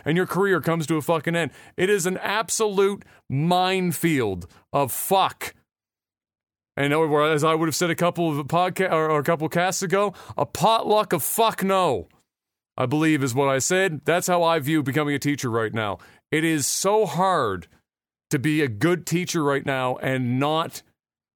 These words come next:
fall into some pitfall of the system. It's not being run by teachers anymore. It's being run by un-, unelected, random fucking parents on the, on the school boards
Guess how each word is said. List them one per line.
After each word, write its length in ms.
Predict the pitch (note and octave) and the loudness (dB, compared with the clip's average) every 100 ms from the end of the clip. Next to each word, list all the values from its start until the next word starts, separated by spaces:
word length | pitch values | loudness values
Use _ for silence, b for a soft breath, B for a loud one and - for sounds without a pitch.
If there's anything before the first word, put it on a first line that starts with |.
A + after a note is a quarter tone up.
| _ _ _ _ - | _ _ _ _ -12
fall 400 | - D#3 D#3 D#3+ | -2 0 2 0
into 160 | C#3+ | -2
some 320 | C3 D#3+ D#3 C#3+ | -2 -2 -2 -2
pitfall 640 | C#3+ D#3+ - C#3+ C3 C3 | -2 -2 0 0 2 0
of 100 | B2+ | -2
the 80 | B2 | -2
system. 460 | - C#3+ - A2 F#2 b b | -2 -4 -4 -6 -6 b b
It's 160 | D3+ - | -6 -2
not 280 | D3+ F#3+ G3+ | 0 0 -2
being 180 | G#3 | -2
run 220 | F3 F3+ F3 | 0 0 0
by 140 | D#3+ | 0
teachers 360 | D#3 E3+ D#3 B2 | 0 -4 -4 -2
anymore. 460 | A2 G2+ F#2+ F#2 b b - | -2 -4 -6 -10 b b -8
It's 140 | B2 | -4
being 220 | E3 E3 | 0 0
run 260 | C#3+ D#3 D#3+ | 0 0 0
by 200 | C#3+ C3+ - | 0 0 -2
un-, 300 | E3 G3+ - _ _ - | -2 -2 -8 _ _ -2
unelected, 840 | F#3 A#3 G#3+ E3+ E3 - D#3+ D3 - b b | 0 0 2 2 0 0 0 0 -8 b b
random 540 | G#2 A2 E3+ G#3 A3+ F#3 | -4 0 2 0 0 -2
fucking 500 | - G#3 - A3+ F#3+ | -2 -2 0 -4 -2
parents 680 | F3+ D#3+ B2+ D#3+ - - b b b _ C3 | 0 0 -2 -2 -6 -6 b b b _ -2
on 180 | D3 | 0
the, 140 | D3 A#2+ - | 0 -2 -2
on 180 | C#3+ | -2
the 120 | C#3+ C3 | 0 -4
school 340 | - G3 G#3+ | 0 2 4
boards 680 | F3 G3+ G#3+ A3 E3 - | 4 4 4 2 -4 -6